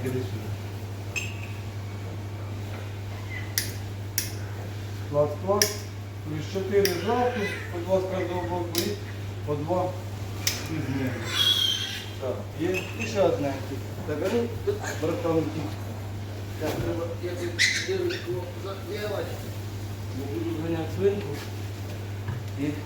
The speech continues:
тоді получите трошки не камішку. Це не від неї задвижечка, ну нічого.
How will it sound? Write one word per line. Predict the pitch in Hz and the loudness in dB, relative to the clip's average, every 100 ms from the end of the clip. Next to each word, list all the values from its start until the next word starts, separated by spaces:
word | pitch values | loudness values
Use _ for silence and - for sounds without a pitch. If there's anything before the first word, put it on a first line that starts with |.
| - | -2
тоді | 147 175 | -2 0
получите | - 151 160 - - 160 - | 0 0 0 -2 -2 -2 0
трошки | 156 - 147 - - | 0 -2 -2 -4 -2
не | 147 | 0
камішку. | 147 156 160 - - - - - - - - - | 2 2 2 0 -2 -4 -4 -4 -4 -4 -4 -2
Це | 165 | 2
не | 170 | 4
від | 165 156 | 6 6
неї | 165 160 156 151 - - - - - - | 6 8 8 6 2 -4 -4 -4 -4 -2
задвижечка, | 151 151 185 262 226 175 - 156 185 | 0 2 4 4 2 0 0 0 2
ну | |
нічого. | 202 - 131 | 2 2 0